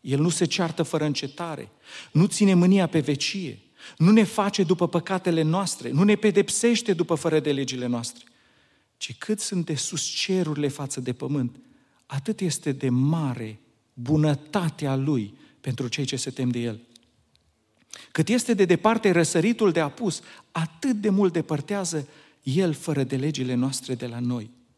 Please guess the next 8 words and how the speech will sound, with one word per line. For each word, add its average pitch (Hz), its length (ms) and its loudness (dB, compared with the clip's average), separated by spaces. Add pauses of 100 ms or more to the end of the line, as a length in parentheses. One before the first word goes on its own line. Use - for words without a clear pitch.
(520)
Cum 196 180 4
se 208 180 2
îndură 202 340 6
un 208 220 8
tată 226 440 0
de 160 120 2
copiii 175 340 0
lui, 185 240 0